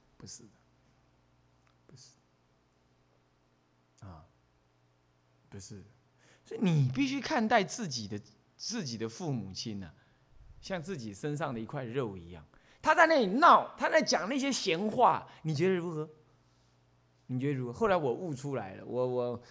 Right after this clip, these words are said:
我，我听我母亲讲那些啊，滴滴答答的那些啊，呃，点点滴滴啊，这完全跟那佛法无关，我会觉得很满足。我听他的讲话，我觉得很满足，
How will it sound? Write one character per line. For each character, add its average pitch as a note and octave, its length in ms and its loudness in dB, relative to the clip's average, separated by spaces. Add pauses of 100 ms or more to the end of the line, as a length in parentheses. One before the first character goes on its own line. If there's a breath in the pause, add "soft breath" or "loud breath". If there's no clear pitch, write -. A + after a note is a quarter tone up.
(160 loud breath)
我， C3+ 200 0
我 C3+ 80 0
听 E3 180 -4
我 E3 140 0
母 C#3 180 -4
亲 C#3 240 -4
讲 G#2+ 220 -6
那 A2+ 100 -8
些 A#2+ 80 -6
啊， A#2+ 220 -2
滴 C#3 180 -10
滴 D3 120 -8
答 D3+ 120 0
答 C#3+ 200 2
的 C3+ 100 -2
那 C3 140 -6
些 B2+ 160 -4
啊， G#2+ 160 -4
呃， G#2+ 560 -6
点 A#2+ 180 -4
点 A2 180 -4
滴 A#2 140 -6
滴 A#2 220 -6
啊， G2+ 180 -8
这 E3 120 -6
完 E3+ 140 -2
全 A3+ 120 -2
跟 A3 100 -2
那 A3+ 100 -2
佛 E3 160 -4
法 D#3+ 160 0
无 A#2 160 -4
关， B2+ 160 -6 (300 loud breath)
我 A2+ 140 -6
会 D3 120 0
觉 A#2 160 -4
得 G#2+ 120 -6
很 G2+ 120 -10
满 G#2 380 -8
足。 - 180 -18 (200)
我 - 120 -12
听 C3 220 -6
他 C3 140 -2
的 C3 40 -4
讲 F#2+ 220 -12
话， G2 100 -12
我 F#2+ 120 -12
觉 G2+ 100 -12
得 G#2 80 -12
很 G2+ 140 -14
满 G#2 360 -10
足， - 140 -20